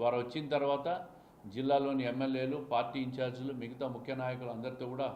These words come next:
సమావేశం ఏర్పాటు చేసి స్థలంని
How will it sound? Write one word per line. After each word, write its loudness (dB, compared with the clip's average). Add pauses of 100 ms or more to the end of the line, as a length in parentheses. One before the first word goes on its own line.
(500)
సమావేశం 0
ఏర్పాటు -2
చేసి -4 (1500)
స్థలంని 2